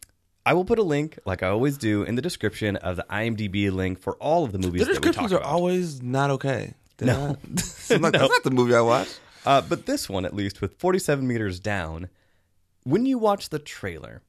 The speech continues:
Speaker 1: you will know exactly what the entire movie is. Like,
Speaker 2: Did, did you laugh when you first saw the trailer?
Speaker 1: I mean, when I first saw the trailer, I was like, "All right, this is gonna be dumb. Maybe not to the level of, you know, Sharknado or something like that," but
Speaker 2: Right.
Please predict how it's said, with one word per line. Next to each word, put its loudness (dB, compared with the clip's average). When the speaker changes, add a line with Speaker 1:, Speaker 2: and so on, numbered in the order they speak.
Speaker 1:
you -4
will 0
know 4
exactly 0
what -2
the -2
entire -4
movie -4
is. -18
Like, 2
Speaker 2:
Did, 0
did 2
you 6
laugh 6
when -2
you -4
first -2
saw 0
the 0
trailer? -6
Speaker 1:
I -6
mean, 0
when 0
I 2
first -6
saw 0
the 0
trailer, 0
I 2
was 0
like, -2
"All -4
right, -4
this -2
is -6
gonna 0
be -2
dumb. -2
Maybe 0
not -2
to -20
the -4
level -2
of, -4
you -8
know, -4
Sharknado -4
or -6
something -6
like -6
that," 0
but 0
Speaker 2:
Right. -4